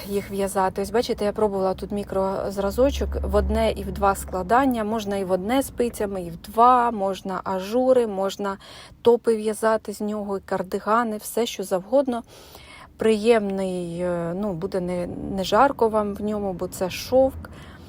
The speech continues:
Е, по-, бачите, таке пластичне полотно.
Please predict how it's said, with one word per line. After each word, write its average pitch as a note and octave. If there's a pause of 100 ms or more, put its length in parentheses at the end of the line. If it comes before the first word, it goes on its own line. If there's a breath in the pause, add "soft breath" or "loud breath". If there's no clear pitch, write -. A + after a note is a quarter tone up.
(280 loud breath)
Е, F#3+
по-, G#3+ (260)
бачите, A3
таке F#3+
пластичне G#3
полотно. A3+